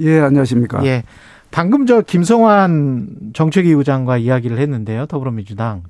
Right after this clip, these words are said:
Speaker 2: 종부세
Speaker 1: 아, 예.
Speaker 2: 관련해서 지금 어젯밤까지 여야가 좀 협의를 했습니까?
Speaker 1: 예, 어젯밤 늦게까지
Speaker 2: 예.
Speaker 1: 계속 연락을 했고
Speaker 2: 예.
Speaker 1: 또 서로 어느 정도 상당히 의견 접근이 됐던 부분도 있었습니다. 그런데
Speaker 2: 음.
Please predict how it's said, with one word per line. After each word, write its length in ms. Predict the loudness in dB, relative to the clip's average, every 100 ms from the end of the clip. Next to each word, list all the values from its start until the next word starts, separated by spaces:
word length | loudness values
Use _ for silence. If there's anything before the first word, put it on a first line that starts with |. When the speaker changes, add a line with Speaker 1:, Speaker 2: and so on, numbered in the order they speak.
| -6
Speaker 2:
종부세 440 | -2 0 2 2
Speaker 1:
아, 20 |
예. 60 | 2
Speaker 2:
관련해서 1000 | 2 0 0 -2 -2 -2 0 -2 -4 -10 _ _ -20 _
지금 260 | -6 -6 -4
어젯밤까지 920 | -2 -2 -2 -6 -2 -2 -2 -4 -6 _ -6
여야가 340 | -2 0 -2
좀 240 | -4 -8 -10
협의를 320 | -10 -8 -6 -6
했습니까? 520 | -8 -12 -18 -18 -18 -20 -20 _ _ -2
Speaker 1:
예, 160 | 0
어젯밤 560 | 2 0 0 0 0 2
늦게까지 1000 | 2 0 -2 -2 -4 -2 -2 0 -2 -2
Speaker 2:
예. 300 | -4 -4 -6 -14 -18
Speaker 1:
계속 320 | -8 -4 0 0
연락을 400 | 2 2 0 0
했고 600 | -4 -8 -6 -4 -2 -2
Speaker 2:
예. 200 | -2 -2
Speaker 1:
또 320 | 0 2 2
서로 600 | -2 -2 0 2 2 0 -6 -20 -20 _
어느 200 | 0 2
정도 260 | 2 0 -2
상당히 840 | -2 -2 0 2 2 2 2 0 -4 _ _
의견 380 | -4 -2 0 0
접근이 540 | 0 -6 _ -2 -2 0
됐던 480 | -2 -2 -2 -4
부분도 420 | -2 -2 -2 -2 -2
있었습니다. 500 | -2 -4 -2 -2 -2
그런데 560 | -2 -2 -2 -2 -4
Speaker 2:
음. 300 | -4 -4 -4